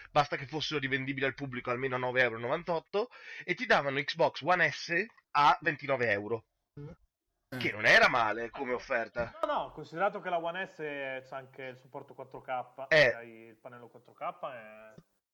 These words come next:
Speaker 3: ci stava, sì.
Speaker 1: In verità io per ventinove euro avevo un ampliamento della garanzia di due anni, perché la mia è scaduta, così la ripartiva,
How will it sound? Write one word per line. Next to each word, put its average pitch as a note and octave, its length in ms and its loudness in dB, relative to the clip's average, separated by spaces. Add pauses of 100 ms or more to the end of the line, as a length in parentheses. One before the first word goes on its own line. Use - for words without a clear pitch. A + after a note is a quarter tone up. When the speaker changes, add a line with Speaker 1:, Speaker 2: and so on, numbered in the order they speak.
(320)
Speaker 3:
ci C#3+ 80 -20
stava, A#2 440 -10
sì. - 140 -8
Speaker 1:
In D#3 60 -2
verità D3+ 260 6
io F3+ 320 2
per C#3 140 -6
ventinove C3+ 480 2
euro D#3+ 180 6
avevo C3 220 2
un B2 140 -2
ampliamento A#2+ 600 2
della C#3 140 0
garanzia B2+ 400 0
di D#3 100 -4
due A#2+ 200 2
anni, C#3+ 340 2
perché B2 220 -10
la A#2 80 -4
mia C3+ 140 0
è - 20 0
scaduta, F3+ 480 -4
così B2+ 320 0
la A#2 120 4
ripartiva, B2 640 0